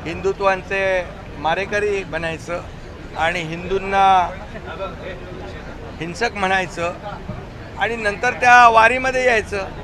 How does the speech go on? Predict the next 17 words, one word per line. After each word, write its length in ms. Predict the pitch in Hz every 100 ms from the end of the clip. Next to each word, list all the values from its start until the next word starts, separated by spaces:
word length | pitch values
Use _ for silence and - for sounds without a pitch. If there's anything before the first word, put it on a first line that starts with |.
| - - - -
हा 100 | 240
कसला 340 | 240 226 254
दुटप्पीपणा 680 | 226 233 240 240 233 233 226
आहे? 140 | 214 - - - - - - - - -
आणि 160 | 185
हिंदू 360 | 190 170 185 220
समाज 420 | - 170 190 226
आता 180 | 208 190
जागृत 440 | 175 170 165 196 170
झालेला 300 | 190 202 202
आहे, 200 | 214 233 - - - -
हिंदू 300 | 165 196 220
अपमान 440 | 202 - 214 214
सहन 300 | 196 185 202
करणार 380 | 202 190 185 185
नाही, 400 | 165 156 160 180 247 - - - - - -
हिंदू 520 | 147 196 202 233 240